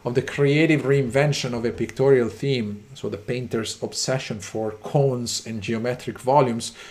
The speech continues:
which turned into the platform for a graphic transposition or a three D reconfiguration of a bottle from a cone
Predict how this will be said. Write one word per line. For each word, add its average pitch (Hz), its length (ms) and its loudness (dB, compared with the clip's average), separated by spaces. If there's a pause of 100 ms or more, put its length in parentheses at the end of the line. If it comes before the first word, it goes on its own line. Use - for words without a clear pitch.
(400)
which - 360 -4 (100)
turned 147 560 2
into 139 220 -2
the 143 100 4
platform 190 680 2
for 139 320 6 (220)
a 143 60 0
graphic 185 500 2
transposition 151 880 2
or 135 320 6 (400)
a 120 80 -2
three 214 300 2
D 170 140 8
reconfiguration 147 1080 6 (120)
of 107 120 0
a 104 80 -4
bottle 117 520 -2 (260)
from 110 300 -4
a 107 60 -2
cone 170 540 2